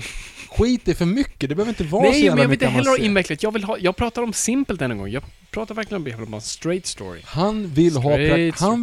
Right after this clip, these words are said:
Speaker 1: vill ha praktik
Speaker 2: Ja,
Speaker 1: hos Roy
Speaker 2: det är
Speaker 1: Andersson,
Speaker 2: jättebra grej.
Speaker 1: och han har fått fel nummer. Det är inte så ko-, det är, det, det är inte så konstigt.
Speaker 2: <laughs> Pappa! Åh, gud.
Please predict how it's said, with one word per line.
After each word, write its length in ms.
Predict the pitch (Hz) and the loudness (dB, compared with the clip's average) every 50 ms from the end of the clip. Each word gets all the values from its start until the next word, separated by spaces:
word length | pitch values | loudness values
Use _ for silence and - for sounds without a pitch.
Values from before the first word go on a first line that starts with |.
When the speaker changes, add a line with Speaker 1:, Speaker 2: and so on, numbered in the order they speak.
| 233 226 | 0 0
Speaker 1:
vill 60 | 175 | 0
ha 180 | 143 151 160 156 | 0 0 0 -2
praktik 360 | - 165 156 - - 131 120 | -2 -4 -6 -6 -4 0 2
Speaker 2:
Ja, 100 | 135 131 | 4 6
Speaker 1:
hos 100 | 147 180 | 6 6
Roy 100 | 208 170 | 6 6
Speaker 2:
det 40 | 131 139 | 6 6
är 60 | 135 | 6
Speaker 1:
Andersson, 160 | - 208 196 | 6 6 6
Speaker 2:
jättebra 300 | - - 135 143 165 165 | 4 4 4 6 6 6
grej. 160 | 147 143 139 - _ - | 4 2 -2 -4 _ -4
Speaker 1:
och 120 | 143 139 | -2 0
han 120 | 151 147 | 2 2
har 60 | 147 139 | 2 2
fått 220 | - 139 120 - | 2 2 2 2
fel 240 | - - 120 117 113 | 2 2 2 4 4
nummer. 360 | 127 160 180 165 139 120 107 - - - - - | 6 6 6 6 6 4 2 0 -4 -14 0 6
Det 100 | - 165 | 8 8
är 40 | 196 | 8
inte 240 | 208 196 - 160 | 8 4 0 -2
så 160 | 143 - 165 151 | -4 -4 -4 -6
ko-, 160 | - 175 170 | -6 -4 0
det 160 | 160 175 220 | 2 2 2
är, 60 | 233 208 | 2 2
det, 160 | 220 208 202 185 156 147 165 - - | 2 2 2 0 -8 -18 -8 -2 2
det 60 | 220 | 4
är 60 | 254 | 4
inte 180 | 320 311 - 214 | 4 4 2 0
så 100 | - 220 | -2 0
konstigt. 500 | - 269 262 254 - - 302 - - - - - - 370 381 | 2 2 2 2 2 0 0 0 -2 -8 -8 -2 2 2 2
Speaker 2:
<laughs> 220 | 381 - - - | 2 2 -8 -4
Pappa! 600 | - - 359 370 - - - - 427 427 440 - - - - - - 185 190 - - - - - - - - - - - - _ _ _ - _ - 180 190 247 247 226 208 180 165 156 147 143 - - | 2 4 4 4 4 2 0 -2 0 0 0 6 10 10 10 10 8 2 -8 -10 -14 -18 -18 -18 -18 -16 -18 -20 -20 -20 -20 _ _ _ -20 _ -18 -16 -14 -14 -14 -14 -14 -14 -14 -14 -14 -12 -10 -8
Åh, 460 | 175 156 156 156 151 143 135 127 113 | -4 -2 0 0 0 -2 -2 -4 -6
gud. 300 | 113 107 113 107 110 104 | -8 -8 -6 -8 -8 -8